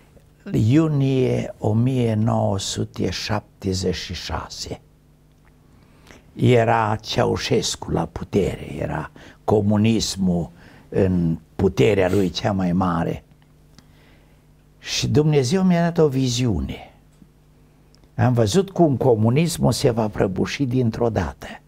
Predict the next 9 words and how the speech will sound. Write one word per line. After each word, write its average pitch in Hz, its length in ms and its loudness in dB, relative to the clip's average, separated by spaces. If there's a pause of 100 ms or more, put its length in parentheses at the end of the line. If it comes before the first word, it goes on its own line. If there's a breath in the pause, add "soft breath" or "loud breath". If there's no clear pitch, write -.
(1400 loud breath)
Am 139 180 0
spus-o 135 500 0
asta 95 360 -4
de 95 160 0
multe 113 460 0
ori 98 140 -2
la 95 120 0
Europa 110 440 0
Liberă. 95 640 -2